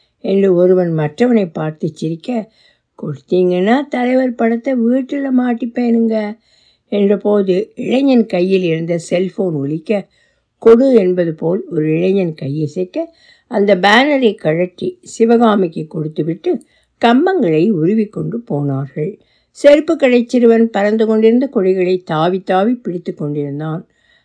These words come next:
அவர்கள் போன பின் சிவகாமி அந்த பேனரை நான்காக மடித்து கீழே போட்டு அதன் மேல் பூக்களை அடுக்கிவிட்டு தானும் வசதியாக உட்கார்ந்தபோது முன்தினம் சாப்பிட்ட பிரியாணியால்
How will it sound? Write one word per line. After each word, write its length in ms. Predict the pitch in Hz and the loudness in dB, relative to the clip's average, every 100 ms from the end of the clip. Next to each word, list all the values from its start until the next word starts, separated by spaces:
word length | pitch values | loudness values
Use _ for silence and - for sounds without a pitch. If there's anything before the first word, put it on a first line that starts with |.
| - | -6
அவர்கள் 460 | 233 214 202 190 | 0 2 4 2
போன 480 | 185 226 262 302 277 | 2 2 4 4 2
பின் 320 | 233 190 226 - | 2 0 -2 -12
சிவகாமி 840 | - 226 240 233 202 175 165 214 - | -8 -2 0 2 0 0 -4 -8 -10
அந்த 280 | 160 151 | -8 -6
பேனரை 640 | 143 147 160 185 196 277 330 _ _ _ | -6 -4 -2 -2 -2 -4 -6 _ _ _
நான்காக 760 | - 190 220 254 262 269 285 302 | -4 0 2 4 2 2 2 0
மடித்து 500 | 180 190 202 226 - | 0 -2 -4 -6 -4
கீழே 420 | - 214 208 185 | -4 0 0 -2
போட்டு 580 | 160 165 180 180 160 - _ _ _ | -4 -6 -4 -6 -6 -10 _ _ _
அதன் 380 | 233 202 226 233 | -8 2 4 6
மேல் 340 | 254 311 311 | 4 2 0
பூக்களை 560 | - 285 285 247 196 170 | -2 -4 0 0 2 0
அடுக்கிவிட்டு 800 | 147 147 156 165 156 160 - 285 285 _ _ _ | -2 -6 -8 -8 -8 -8 -8 -8 -10 _ _ _
தானும் 580 | 180 180 240 277 311 320 | -2 0 2 0 0 -2
வசதியாக 840 | 196 147 175 180 220 226 240 311 | -2 -4 -4 0 0 0 -2 -2
உட்கார்ந்தபோது 1000 | 285 170 - 202 190 175 160 185 202 160 156 _ _ _ _ | -2 -4 -4 -2 -2 -4 -4 -4 -2 -2 -4 _ _ _ _
முன்தினம் 600 | - 170 208 233 254 302 | -6 -2 2 4 2 2
சாப்பிட்ட 640 | 302 233 202 226 226 226 202 | -2 -2 -4 -2 -2 -2 -6
பிரியாணியால் 880 | 175 180 208 190 190 175 165 190 | -4 -2 -2 -2 -4 -4 -4 -6